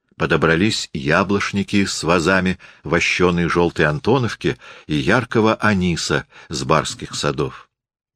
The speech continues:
К кабакам и трактирам понавели на коновизе к навозу лошадей с заводов — и бродячий цыганский табор стучал по медным тазам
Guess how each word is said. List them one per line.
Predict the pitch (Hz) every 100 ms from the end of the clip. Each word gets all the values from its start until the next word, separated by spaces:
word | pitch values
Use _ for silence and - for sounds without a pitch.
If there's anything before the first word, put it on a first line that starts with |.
| _ _
К | - -
кабакам | 92 92 92 170 156
и |
трактирам | 127 110 - - 208 185 190 - - -
понавели | 104 110 113 123 175
на | 151 127
коновизе | 165 190 165 123 85 82 67 _ _ -
к |
навозу | 92 117 110 95 76 67 - _ _ _ _
лошадей | - 95 - 107 98 110 123
с |
заводов — | 95 135 135 139 131 127 - _ _ _ -
и | 85
бродячий | 85 98 98 135 143 127 123
цыганский | - 104 98 101 95 - 82
табор | - 123 160 165 156
стучал | - 104 101 101 101 95
по | - 85
медным | 87 82 80 82
тазам | - - 76 85 147 180